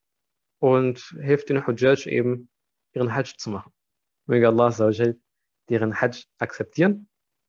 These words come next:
Das sind einige Tipps. Falls ihr noch weitere Fragen habt, könnt ihr gerne fragen. Und hier gibt es noch ein kleines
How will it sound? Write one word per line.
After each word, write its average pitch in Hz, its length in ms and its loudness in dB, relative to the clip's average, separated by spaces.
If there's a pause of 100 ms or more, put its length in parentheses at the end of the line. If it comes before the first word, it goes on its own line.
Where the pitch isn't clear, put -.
(600)
Das 160 200 2
sind 165 140 0
einige 156 260 4
Tipps. - 380 -2 (200)
Falls - 240 -4
ihr 135 60 0
noch 120 80 -2
weitere 135 280 0
Fragen 143 360 -2
habt, 156 260 -8 (840)
könnt 135 280 -4
ihr 120 220 0
gerne 127 280 0
fragen. 180 640 -2 (520)
Und 165 500 -2 (880)
hier 151 140 -6
gibt 147 140 -2
es 151 100 -2
noch 127 80 -4
ein 113 180 -2
kleines 156 540 -2